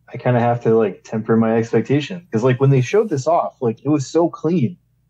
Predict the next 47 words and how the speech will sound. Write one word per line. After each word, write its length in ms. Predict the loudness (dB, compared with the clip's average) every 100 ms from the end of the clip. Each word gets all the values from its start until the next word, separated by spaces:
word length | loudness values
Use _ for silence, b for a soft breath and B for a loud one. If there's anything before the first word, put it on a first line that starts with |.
| _ _ _ -2
that 140 | 2
I'm 140 | 4 4
like, 200 | 2 -2
"Oh, 160 | -4 -2
shit. 400 | 0 0 0 -8 _ _ _ -2
They're 100 | 2
making, 280 | 2 2 2
like, 120 | 2
a 60 |
plastic, 640 | 0 -2 -2 0 -2 -4 -6 _ _
like, 140 | -8 -6
Horus 540 | -2 -2 -2 -10 -20 _ _ _
for 120 | 0
the 100 | 2
new 120 | 2 2
plastic 420 | 0 -2 0 0
Horus 280 | 2 2 2
Heresy 320 | 0 0 -4
range. 220 | -8 -12
This 160 | -16 -16
is 100 | -4
fucking 260 | -4 -4
tight." 260 | -2 -2 -2 _ _ _ _ _ -2
And 140 | 2
then 220 | 4 4
when 100 | 4
they 100 | 4
were 100 | 2
like, 160 | 2 2
"Yeah, 220 | 2 2
this 260 | 2 0 0
is 400 | 0 0 -6 -18 _ _ _ _ _ -2
gonna 160 | 2
be 120 | 2
a 40 | 2
Forge 280 | 2 2 2
World 180 | 2
resin 260 | 2 0 0
model," 420 | 0 0 0 0
I'm 100 | 0
like, 260 | -2 -4 -4
"Oh, 260 | 0 2 2
so 160 | 0 0
what 120 | 0
they're 100 | -2
showing 440 | -2 0 2 2
us 360 | 2 0 -2